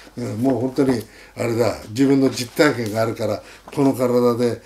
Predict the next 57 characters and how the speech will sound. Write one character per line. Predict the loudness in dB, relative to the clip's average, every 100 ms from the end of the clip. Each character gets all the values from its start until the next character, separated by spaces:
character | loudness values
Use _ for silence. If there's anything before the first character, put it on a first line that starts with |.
| -12
ス | -4 -2
ピ | 4 4
ー | 4
カ | 0
ー |
も | 2
な | 2 2
し | -2
に | -6
さ、 | -6 -6 -10 -14 -2
ガ | 0
ン | 2
ガ | 0
ン | -2
ガ | -4
ン | -4
ガ | -6
ン |
ま | -4 -4
き | -6
立 | -4 -4 -4
て | -8 -8
て、 | -8 -16 -20 -10
面 | -4 -2
白 | 0 0
い |
ん | -2
だ、 | -6 -8
漫 | -8 -10 -8
談 | -8 -8
調 | -10 -10
で | -8
ね。 | -6
だ | -4 -2
け | 0
ど、 | 0 -2 -14 -12 -2
内 | 0 2 2
容 | 2 2
は、 | 2 2 -2 -16 -20 -12
あ | -4 -2
れ |
だ、 | 0 0 -2
あ | -6
の | -6
ね、 | -6 -8 -12 -20 -20 _ _
一 | -10 -4 0
番 | 2 2
の | 0
は、 | 0 -2 -4
要 | -4
す | -4
る | -4
に | -6 -14 -6
生 | -2 0 0
ゴ | 2
ミ。 | 2 0 -4 -20 -16 -8
ね。 | -8